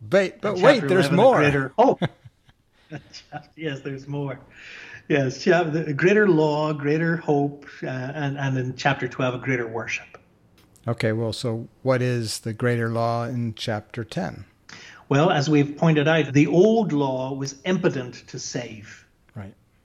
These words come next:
Speaker 2: And because it was impotent to save, that's why it needed to be rehearsed over and over and over again. That's why you had to keep mo-, having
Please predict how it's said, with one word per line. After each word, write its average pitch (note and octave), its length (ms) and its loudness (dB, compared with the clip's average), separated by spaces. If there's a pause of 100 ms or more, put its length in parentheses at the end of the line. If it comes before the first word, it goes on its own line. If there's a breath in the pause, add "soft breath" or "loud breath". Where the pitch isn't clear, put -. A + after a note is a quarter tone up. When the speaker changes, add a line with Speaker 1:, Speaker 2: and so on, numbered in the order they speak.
(200)
Speaker 2:
And E3 220 4
because C4 480 2
it A3+ 60 0
was F3 120 0
impotent F3 380 -2
to C#3+ 80 -6
save, A#3+ 320 -2
that's G3+ 240 -2
why E3+ 160 -2
it E3 80 -4
needed D#3+ 280 -2
to D3 40 -12
be C#3 140 0
rehearsed F3+ 440 0
over F3 300 0
and B2+ 160 -4
over F3+ 280 0
and C#3+ 120 -2
over D#3+ 220 -2
again. G#3 340 -2
That's C#3+ 220 -6
why D3+ 120 0
you D3+ 120 0
had C#3+ 160 -2
to D3+ 80 -2
keep D3 320 -2
mo-, C#3+ 160 -2
having C#3+ 340 0